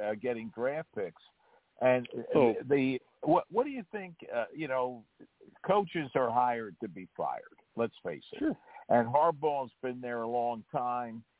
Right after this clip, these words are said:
Speaker 1: Uh,
Speaker 2: Mm-hmm.
Speaker 1: what do you think if, if things don't get better next year? Do you think you could see there could be a change in, uh, the,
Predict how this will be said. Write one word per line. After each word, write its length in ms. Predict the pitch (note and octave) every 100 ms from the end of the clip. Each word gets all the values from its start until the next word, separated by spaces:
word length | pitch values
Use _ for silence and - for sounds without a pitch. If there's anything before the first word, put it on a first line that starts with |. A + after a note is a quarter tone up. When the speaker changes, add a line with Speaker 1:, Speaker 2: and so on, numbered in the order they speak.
| _ _ -
Speaker 1:
Uh, 360 | A2+ A2+ A2 G#2+ -
Speaker 2:
Mm-hmm. 640 | - - A#2+ _ _ - C#3
Speaker 1:
what 120 | D#3+
do 40 | E3+
you 140 | D#3+ -
think 260 | D#3 D3+ C3
if, 160 | B2+ A2
if 160 | A#2+ G#2+ -
things 320 | D3+ D3 C3 -
don't 260 | C3+ C3+
get 220 | C3 A#2 -
better 300 | C3 C3+ B2
next 320 | B2 B2 - -
year? 380 | C#3 D3 C#3+ B2
Do 60 | A#2
you 160 | A2+ - A#2+
think 200 | C3 A#2
you 100 | B2+
could 200 | G2+ A2 -
see 160 | B2+ B2
there 160 | A#2+
could 260 | - A#2 F#2
be 140 | A#2+
a 80 | A2 -
change 440 | B2 B2+ C3 B2+
in, 300 | A2+ G#2+ G#2 - _ - -
uh, 200 | - G#2+
the, 280 | G2+ G#2+ G2+